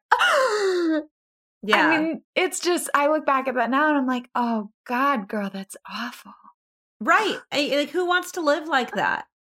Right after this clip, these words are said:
Speaker 1: No. You're doing it to yourself. You do want it. That's the thing, Katie.
Speaker 2: No, I know, but I'm saying from, uh, it, it, when you're in it,
Speaker 1: Right.
Speaker 2: it's really hard to see that.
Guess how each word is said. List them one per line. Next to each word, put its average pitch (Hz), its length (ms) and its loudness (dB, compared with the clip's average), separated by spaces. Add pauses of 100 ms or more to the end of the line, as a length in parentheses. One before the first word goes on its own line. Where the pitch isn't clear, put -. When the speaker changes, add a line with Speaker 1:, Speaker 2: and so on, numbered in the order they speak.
(240)
Speaker 1:
No. - 340 -10 (280)
You're 285 180 2
doing 466 220 4
it 302 120 0
to 285 80 2
yourself. 277 560 0 (500)
You 269 200 2
do 403 280 4
want 170 220 0
it. - 160 -10
That's 311 320 0
the 330 140 -2
thing, 339 440 0
Katie. 247 640 -2
Speaker 2:
No, 349 220 4
I 330 100 2
know, 330 380 4
but 254 100 2
I'm 277 80 2
saying 262 600 0 (680)
from, 247 180 4
uh, - 60 -2
it, 226 560 2
it, - 240 -2
when 262 160 2
you're 277 140 -2
in 508 240 0
it, - 180 -2 (380)
Speaker 1:
Right. 165 280 -2 (200)
Speaker 2:
it's 247 140 -4
really 254 240 2
hard 240 200 2
to 233 40 -4
see 339 280 -2
that. 175 380 -2